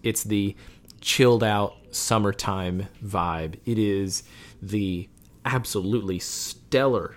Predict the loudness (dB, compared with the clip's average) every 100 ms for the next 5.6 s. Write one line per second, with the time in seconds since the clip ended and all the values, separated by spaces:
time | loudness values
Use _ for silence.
0 | -12 2 4 4 4 2 0 -2 -2 -2
1 | -4 -8 -6 -4 -4 -2 0 0 0 2
2 | 2 2 0 -2 -4 -2 -2 0 0 -2
3 | -6 -8 -6 -6 -4 -6 -6 -4 -2 -2
4 | -4 -6 -4 -2 -2 -4 -6 -6 -4 -4
5 | -4 -4 -4 -4 -6 -8